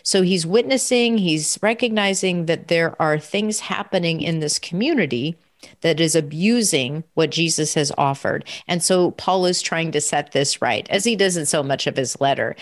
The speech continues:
as he, as he carefully and lovingly wants to bring about the right with those who may be going the wrong path. And so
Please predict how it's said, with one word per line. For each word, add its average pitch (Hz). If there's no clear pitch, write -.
as 151
he, 143
as 147
he 143
carefully 202
and 156
lovingly 160
wants 170
to 170
bring 156
about 143
the 143
right 139
with 160
those 147
who 156
may 143
be 135
going 135
the 131
wrong 127
path. -
And 156
so 151